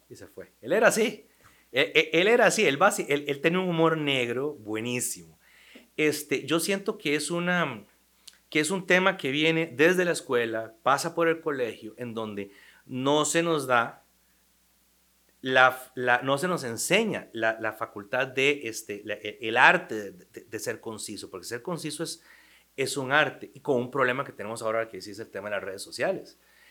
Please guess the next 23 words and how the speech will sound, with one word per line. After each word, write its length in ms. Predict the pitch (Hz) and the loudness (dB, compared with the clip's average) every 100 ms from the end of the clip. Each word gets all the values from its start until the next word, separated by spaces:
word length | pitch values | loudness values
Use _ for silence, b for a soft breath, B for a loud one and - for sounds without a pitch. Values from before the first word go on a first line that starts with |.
| b b | b b
Este, 580 | 107 101 - - 98 95 | -8 -8 -8 -10 -10 -8
tengo 260 | - 107 117 | -4 -2 -2
entendido 340 | 147 165 147 | 0 0 0
que 80 | 107 | -2
hay 60 | |
estudios 280 | 104 - 113 | -6 -4 -4
que 120 | 113 | -4
dicen 180 | 127 156 | -6 -6
que 80 | - | -8
el 60 | 110 | -6
ser 140 | 107 | -6
humano 240 | 131 127 151 | -2 -2 -2
ya 180 | 104 | -6
teni-, 280 | - 135 131 | -4 -6 -6
ya 140 | 101 104 | -6 -6
se 220 | - 98 | -6 -6
le 100 | 95 | -4
ha 60 | 98 | -2
reducido 400 | 139 135 98 90 | -4 -4 -6 -6
su 140 | 101 | -6
capacidad 420 | 98 - 90 87 | -8 -8 -8 -6
de 60 | 95 | -4
atención 540 | 160 147 147 214 247 | -2 -2 -2 -4 -6